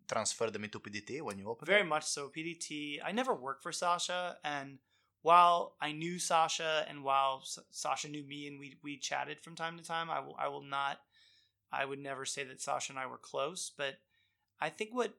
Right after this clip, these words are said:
Speaker 2: really sort of inspired me about Milk and Honey was, um, I mean, there were, everything inspired me about Milk and Honey, but the, the things that I brought into P D T was first and foremost the quote unquote rules. And, uh,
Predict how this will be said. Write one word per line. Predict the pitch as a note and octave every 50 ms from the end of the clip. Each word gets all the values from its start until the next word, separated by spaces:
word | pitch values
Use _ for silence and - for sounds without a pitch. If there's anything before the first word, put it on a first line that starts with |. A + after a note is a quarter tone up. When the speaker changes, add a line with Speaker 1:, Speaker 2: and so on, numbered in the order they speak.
| - D3 C#3
Speaker 2:
really | D3+ E3 E3+ E3 E3+ E3+
sort | E3 - D#3+ D#3
of | C#3+
inspired | C#3 C#3 - - - C3 B2+ C3 C#3+ C#3
me | C#3+ C#3
about | C3+ B2+ C3 -
Milk | C3+ C3 B2+ - -
and | C#3 A#2+
Honey | A2+ - C3+ C#3 C#3 C3+ C3+ C3 B2+ - _
was, | - B2+ C3+ C3+ C3+ C3+ C3 C3 C3 C3 C3 - - - - _ - - - - _ _ _ _ _ _ _ -
um, | C3+ C#3 C#3 C3+ C3 C3 C3 C#3+ D3+ D3+ - - - - -
I | - E3
mean, | D#3+ D#3
there | D3 C3
were, | B2 B2 - _ -
everything | C#3+ C3 C#3+ C#3+ - - - -
inspired | - - - - B1+ B1+ C2
me | B1+
about | B1+ B1+ B1+ - -
Milk | F2+ - -
and | C#3 B2
Honey, | C3 C#3 C#3+
but | C#3+ D3+ C#3+ -
the, | - D3+ D3 D3 C#3+ C#3+ - -
the | - D#3+
things | D3+ - F#3 F#3 F3+
that | F3+ G3
I | F3 D#3+
brought | D#3 - D#3 D3 D3 D3+
into | - E3 F3+ F3+ F3+
P | - - D3
D | C#3 C#3+
T | B2+ - D#3 C#3+
was | C3+ C#3 C#3+ C3+ -
first | - - F3+ G3 G3 -
and | G#3 F#3+
foremost | D3+ - D3+ D3+ D3+ D3+ D3 C#3+ C#3 C#3 - - - - _ _ _ _ _ _ -
the | E3
quote | D#3+ - - F3+ E3+
unquote | E3 D#3 D3 - D#3 D3+ - C#3
rules. | C#3+ D3 C#3+ C#3 - - - - - - - - - -
And, | D#3 D3+ D3 C#3+ C#3+ C#3+ C#3 D3+ - B2+ - - - - -
uh, | E2+ E2 - - B1